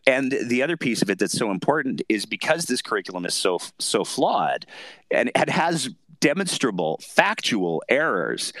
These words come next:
I mean, according to the, the, the curriculum, our hour-long episode is only going to last sixty seconds.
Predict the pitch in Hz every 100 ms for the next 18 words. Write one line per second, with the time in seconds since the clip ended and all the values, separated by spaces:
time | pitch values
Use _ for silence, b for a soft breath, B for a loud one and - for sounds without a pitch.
0 | B B 110 117 113 117 - 156 151 156
1 | - 127 120 110 104 92 65 78 - -
2 | - - - - - 110 110 98 - -
3 | 131 - 110 95 104 113 90 - 110 127
4 | 123 104 104 104 117 120 - 87 87 95
5 | 110 104 101 101 87 80 98 85 - -
6 | - - 78 - 127 - -